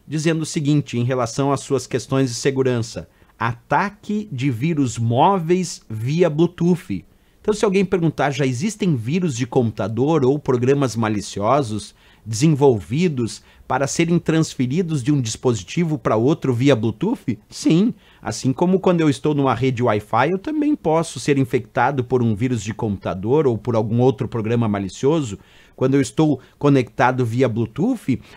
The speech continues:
há transferência de dados, de informações ou arquivos. E só esse fato de permitir transferência de dados, informações ou arquivos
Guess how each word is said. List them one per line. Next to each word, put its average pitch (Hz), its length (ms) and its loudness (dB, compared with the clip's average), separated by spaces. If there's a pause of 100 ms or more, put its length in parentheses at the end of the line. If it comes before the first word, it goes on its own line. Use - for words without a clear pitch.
há 117 160 0
transferência 175 840 0
de 180 200 -4
dados, 151 600 -2
de 110 100 -2
informações 131 840 0
ou 175 100 2
arquivos. 196 800 -2 (360)
E 123 120 -2
só 214 240 0
esse 226 260 -4
fato 170 460 -4
de 120 120 -4
permitir 156 680 -2
transferência 139 680 -2
de 113 140 -6
dados, 117 560 -2
informações 120 640 -2
ou 113 100 -2
arquivos 160 600 -4